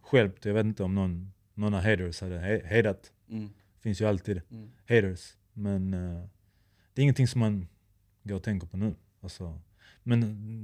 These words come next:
Speaker 1: när vi väl snackar om sociala medier, men hade det funnits då så hade vi varit,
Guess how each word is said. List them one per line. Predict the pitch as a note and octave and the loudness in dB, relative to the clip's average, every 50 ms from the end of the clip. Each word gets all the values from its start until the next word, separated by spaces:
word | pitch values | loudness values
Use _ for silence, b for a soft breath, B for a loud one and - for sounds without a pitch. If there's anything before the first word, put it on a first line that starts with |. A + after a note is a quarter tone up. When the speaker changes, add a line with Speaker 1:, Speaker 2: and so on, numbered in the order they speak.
| A2 G#2 G#2+ A2 | -10 -10 -10 -8
Speaker 1:
när | A2+ A#2 B2 B2 B2 | -2 4 6 6 8
vi | A#2 B2 | 8 8
väl | B2 A#2 C3 B2 A2 | 8 8 8 6 6
snackar | - - B2 B2+ B2 B2 | 6 6 6 6 6 4
om | G#2 | 2
sociala | F#2 A#2 G2+ B2 A#2+ A#2+ | 2 4 4 6 6 6
medier, | A#2+ A2 G2 G2+ | 6 6 4 4
men | G#2+ G2 | 2 2
hade | F#2 G#2 C3 B2 A#2+ | 4 6 6 6 8
det | A#2 C3 A#2 | 6 6 6
funnits | - - C3+ C3 A#2 G2+ A#2 | 6 4 4 6 4 2 2
då | G#2+ B2+ C3 A2 F#2 F2 | 4 6 6 6 6 4
så | - - G#2+ | 2 -2 0
hade | G#2+ A2 | 0 2
vi | G#2+ A2+ A2+ G#2+ | 2 2 2 4
varit, | G2 A2 A2 A2+ G#2+ G2 F#2+ - - - | 6 6 6 6 6 4 2 -2 -8 -20